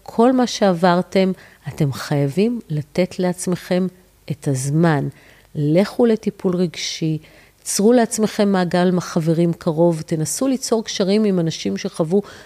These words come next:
חוויות חיים דומות לזה שלכם, וגם תלמדו להציב גבולות ברורים.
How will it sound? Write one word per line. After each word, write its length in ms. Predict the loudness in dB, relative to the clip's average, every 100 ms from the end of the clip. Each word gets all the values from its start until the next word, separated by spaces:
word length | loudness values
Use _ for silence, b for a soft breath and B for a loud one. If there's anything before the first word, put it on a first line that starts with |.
| B
חוויות 540 | -6 0 2 4 2 0
חיים 300 | 0 2 2
דומות 540 | 2 2 2 0 0
לזה 260 | -2 0 -2
שלכם, 800 | -2 -2 -2 -4 2 2 2 -2 b b b b -12
וגם 560 | -2 0 2 0 0 -2 -6
תלמדו 480 | -4 -2 0 2 2
להציב 560 | 0 -4 -2 0 -2 -6
גבולות 420 | -4 -2 -2 -4
ברורים. 520 | -4 -2 0 -2